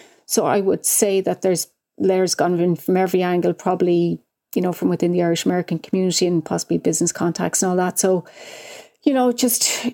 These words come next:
just depends on what the judge sees as mitigation or what she decides is a fair sentence, because at the end of the day, you know, while you can think, "Okay,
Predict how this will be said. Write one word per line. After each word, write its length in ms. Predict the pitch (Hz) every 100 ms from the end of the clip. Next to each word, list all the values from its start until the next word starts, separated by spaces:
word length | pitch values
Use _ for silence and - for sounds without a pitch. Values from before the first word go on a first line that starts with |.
| 220
just 180 | 240 233
depends 360 | 233 226 214
on 80 | 214
what 500 | 208 202 - - - -
the 100 | 226
judge 300 | 226 214 -
sees 260 | - 226 190
as 120 | 202
mitigation 580 | 208 214 214 220 - 226
or 80 |
what 160 | 208 196
she 200 | - 208
decides 380 | 190 - 202 196
is 120 | 190
a 40 | 190
fair 220 | 214 202
sentence, 460 | - 202 226 202
because 460 | 226 220 202 190 - -
at 100 | 208
the 140 | 202
end 180 | 214 220
of 60 | 202
the 60 |
day, 340 | 196 202 196 - - -
you 80 | 226
know, 80 | 220
while 180 | 208 208
you 60 |
can 140 | 220 -
think, 340 | 220 208 - -
"Okay, 380 | 196 202 196